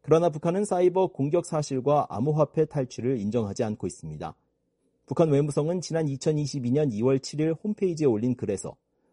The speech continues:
우리는 잊지도 않은 우리의 사이버 공격, 가상화폐 절취설을 내돌리는 미국의 비열한 행위를 우리 국가의 이미지 훼손으로 주권에 대한 심각한 위협과 도전으로 보고 절대로 좌시하지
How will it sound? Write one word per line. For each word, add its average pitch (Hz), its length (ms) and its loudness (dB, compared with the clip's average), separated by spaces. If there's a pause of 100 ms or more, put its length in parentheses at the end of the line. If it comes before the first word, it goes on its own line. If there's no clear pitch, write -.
우리는 147 360 2
잊지도 143 480 -2
않은 127 300 0
우리의 107 360 0
사이버 147 460 0
공격, - 400 -6 (100)
가상화폐 143 720 -2
절취설을 110 760 -4
내돌리는 98 520 -2 (320)
미국의 139 420 2
비열한 165 480 2
행위를 135 400 -4 (400)
우리 151 180 2
국가의 143 640 2
이미지 160 500 -2
훼손으로 135 440 -2 (260)
주권에 143 400 2
대한 117 220 0
심각한 160 680 -2
위협과 104 400 0
도전으로 120 520 2
보고 85 320 -8 (320)
절대로 104 520 0
좌시하지 101 640 -4